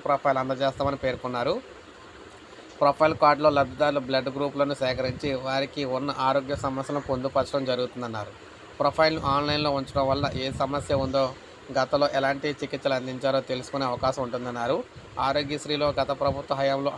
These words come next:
ఆసుపత్రుల యాజమాన్యాలు దొంగ బిల్లులు పెట్టి వైద్యం చేయకుండా రాష్ట్ర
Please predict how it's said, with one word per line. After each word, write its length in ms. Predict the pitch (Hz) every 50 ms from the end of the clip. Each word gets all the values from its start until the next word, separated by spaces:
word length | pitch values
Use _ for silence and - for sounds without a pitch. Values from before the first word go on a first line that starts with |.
| 131
ఆసుపత్రుల 420 | 135 127 - 147 139 - 143 143 139 131
యాజమాన్యాలు 580 | 131 127 131 139 131 135 135 135 143 139 139 135 135 - - - 131 127
దొంగ 180 | 127 131 139 143 139
బిల్లులు 220 | 143 143 143 139 131
పెట్టి 220 | 135 131 - 143 139 131
వైద్యం 320 | 131 127 123 127 139 135 120 - - - - - - - - - - -
చేయకుండా 480 | 139 139 143 - - 143 139 139 135 131 131
రాష్ట్ర 260 | 131 131 131 - 151